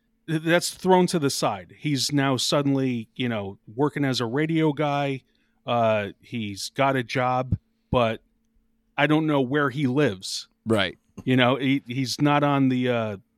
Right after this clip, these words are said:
Speaker 1: was it the Rock of Eternity?
Speaker 2: Right. Yeah,
Speaker 1: Right?
Speaker 2: yeah.
Speaker 1: Is that the
Speaker 2: Mm-hmm.
Speaker 1: name of it?
Speaker 2: Yeah.
Speaker 1: Um,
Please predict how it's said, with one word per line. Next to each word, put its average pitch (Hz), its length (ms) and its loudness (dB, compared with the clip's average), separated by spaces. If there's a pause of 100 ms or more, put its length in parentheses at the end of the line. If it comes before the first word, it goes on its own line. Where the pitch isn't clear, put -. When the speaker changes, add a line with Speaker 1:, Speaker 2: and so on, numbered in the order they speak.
Speaker 1:
was 120 240 -2
it 101 120 -8
the 110 140 -8
Rock 127 300 0
of 120 120 -6
Eternity? 127 680 -4 (140)
Speaker 2:
Right. 95 340 0 (100)
Yeah, 110 140 2
Speaker 1:
Right? 101 120 2
Speaker 2:
yeah. 95 140 0
Speaker 1:
Is 120 100 -8
that 143 120 -4
the 139 60 0
Speaker 2:
Mm-hmm. 170 100 2
Speaker 1:
name 180 140 0
of 185 120 -4
it? - 160 -6
Speaker 2:
Yeah. 87 260 -4 (380)
Speaker 1:
Um, 127 440 2